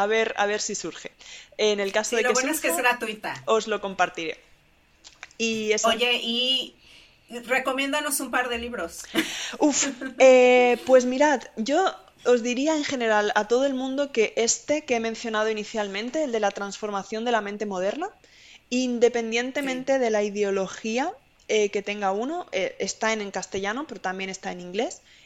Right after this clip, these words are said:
Speaker 1: Es un libro muy recomendable. Y si, si quien nos escucha está en España, o bueno, si no también, este otro de Te va a sustituir un algoritmo,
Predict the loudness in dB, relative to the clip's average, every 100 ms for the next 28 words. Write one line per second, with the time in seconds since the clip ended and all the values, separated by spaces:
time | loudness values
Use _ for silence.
0 | _ 0 0 -4 -4 0 2 2 -2 -6
1 | -4 0 0 -2 -6 -10 -4 -2 0 -4
2 | -8 _ -18 -14 -16 -18 _ -2 -2 -6
3 | _ _ _ _ -6 -2 -2 -2 -4 -4
4 | -6 -4 -2 -2 -4 -6 -4 -2 -4 0
5 | -2 -2 -4 -4 -4 -2 -2 -2 -6 -8
6 | -8 -6 -6 -4 -4 -4 -2 -2 0 0
7 | 0 0 -4 0 -2 -2 -6 -2 0 0
8 | -6 -8 -8 -6 -6 -4 -2 -2 -4 -4
9 | -8